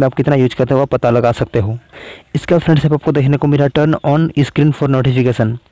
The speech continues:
तो friends आप इसको enable कर देते हैं। इसको enable करने के बाद friends आपका Android phone में call या message आएंगे तो friends आपका Android phone की screen आपको on देखने को मिल जाएंगे friends उसी समय। तो friends इसको आप इस तरह से enable कर सकते हैं friends। इसका friends आपको इसको back कर लेना है।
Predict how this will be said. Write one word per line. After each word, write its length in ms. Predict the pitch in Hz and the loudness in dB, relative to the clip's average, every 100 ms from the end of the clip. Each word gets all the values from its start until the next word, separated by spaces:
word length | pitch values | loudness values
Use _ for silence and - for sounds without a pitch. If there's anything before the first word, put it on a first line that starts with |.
| _ - - - - | _ -20 -18 -18 -6
तो 60 | 175 | -4
friends 280 | - 151 131 | 0 2 2
आप 120 | 135 | 0
इसको 200 | 135 147 | 0 0
enable 260 | 139 143 143 | 2 2 2
कर 140 | 143 | 2
देते 220 | 135 135 | 2 2
हैं। 160 | 135 170 - _ - | 0 0 -4 _ -4
इसको 280 | 135 185 165 | -2 0 2
enable 280 | 156 160 156 | 4 2 2
करने 300 | 147 151 151 | 2 2 2
के 160 | 147 | 2
बाद 160 | 139 139 | 2 0
friends 260 | 143 139 | 0 0
आपका 220 | 139 - 139 | -2 0 0
Android 340 | 135 139 143 | 2 2 0
phone 180 | - 135 | 0 0
में 160 | 127 151 - - - | 0 -4 -8 -14 -8
call 200 | - 143 | -2 0
या 80 | 143 | 2
message 340 | 135 131 147 | 2 0 0
आएंगे 280 | 139 147 143 | 2 2 2
तो 100 | 139 | 0
friends 260 | - 143 143 | 0 0 0
आपका 180 | - 139 | 0 0
Android 280 | 135 143 | 2 0
phone 160 | - 139 | -2 -2
की 140 | 139 | 0
screen 280 | 135 - 143 | -2 0 2
आपको 300 | 135 - 170 - - - | 2 0 -6 -6 -14 -4
on 140 | 143 135 | 0 2
देखने 240 | 135 135 | 2 0
को 100 | 131 | 0
मिल 160 | 143 123 | 2 4
जाएंगे 180 | 120 117 | 2 2
friends 300 | 135 120 139 | -2 -4 -8
उसी 200 | - 131 | -6 -4
समय। 360 | - 110 120 - _ _ - - - - | -2 -2 -2 -8 _ _ -14 -14 -16 -6
तो 60 | 156 | -2
friends 220 | - 143 | 0 0
इसको 240 | 147 - | 0 0
आप 100 | 143 | -2
इस 120 | 151 - | 0 0
तरह 120 | 143 | -2
से 120 | 139 | 0
enable 220 | 139 143 | 2 2
कर 140 | 147 151 | 0 0
सकते 240 | 143 156 | -2 -2
हैं 60 | 143 | 0
friends। 380 | 170 160 - | 0 0 -4
इसका 200 | 131 - | -6 -2
friends 260 | 143 143 131 | -2 0 0
आपको 180 | 135 147 | 0 -2
इसको 180 | - 160 | -2 -2
back 200 | 135 123 | -2 -2
कर 120 | 123 | -2
लेना 160 | 120 120 | 0 0
है। 200 | 110 | -2